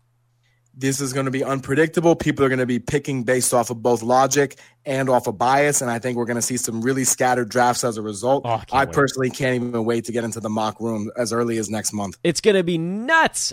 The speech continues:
Speaker 2: I have no idea where anybody's gonna go this year, and I can't wait to find out. Uh, Ethan, I don't know about you. I'm gonna try to just not look at my computer for, like,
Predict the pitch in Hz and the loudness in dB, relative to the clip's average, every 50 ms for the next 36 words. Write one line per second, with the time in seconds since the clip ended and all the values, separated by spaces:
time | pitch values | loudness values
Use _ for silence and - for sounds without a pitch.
0 | - - 190 175 165 185 185 180 175 175 165 156 151 139 131 131 127 127 123 123 | -2 0 0 0 2 0 2 2 4 2 2 2 0 0 0 0 0 0 -2 -2
1 | 113 117 113 113 107 101 113 104 104 95 104 92 90 90 - 117 110 104 - - | -2 -2 -2 -2 -4 -6 -6 -8 -6 -6 -6 -6 -6 -6 -6 -6 -6 -6 -6 -6
2 | 104 101 98 101 - - 123 104 98 104 101 95 - 101 - - 90 85 90 90 | -6 -6 -6 -6 -6 -6 -6 -4 -4 -4 -6 -6 -8 -12 -12 -12 -12 -10 -10 -10
3 | 82 80 80 - _ _ _ _ _ _ _ _ - 127 127 127 123 123 120 120 | -10 -10 -10 -12 _ _ _ _ _ _ _ _ 0 2 4 4 4 4 4 2
4 | 120 - _ _ - 214 240 269 220 - 262 269 262 254 233 - _ _ _ _ | 0 -2 _ _ 0 2 2 2 4 4 4 4 4 2 0 -2 _ _ _ _
5 | _ _ _ _ _ _ - 190 233 277 269 247 226 233 220 208 220 220 214 214 | _ _ _ _ _ _ 4 6 8 8 8 8 8 8 8 8 6 6 4 4
6 | 214 208 190 - - _ _ _ - 170 185 214 240 240 240 233 214 165 208 202 | 4 4 2 0 -4 _ _ _ -2 2 4 4 4 4 2 0 0 0 0 0
7 | 202 196 - - - - 160 156 170 170 170 151 123 - 147 180 190 - - - | 0 0 -2 -4 -4 0 2 2 2 2 0 -2 -4 -2 -2 0 0 0 -2 -6
8 | - 113 117 127 135 147 156 165 160 - - 131 147 147 - 147 135 131 123 120 | -8 -8 -6 -4 -2 0 0 0 -2 -4 -6 -4 -4 -2 -2 -2 -4 -2 -2 -2
9 | 117 - 120 110 - 131 131 127 117 107 - 117 107 101 101 - | -2 -2 -4 -6 -4 -2 -2 0 -2 -2 -4 -4 -2 -2 -4 -4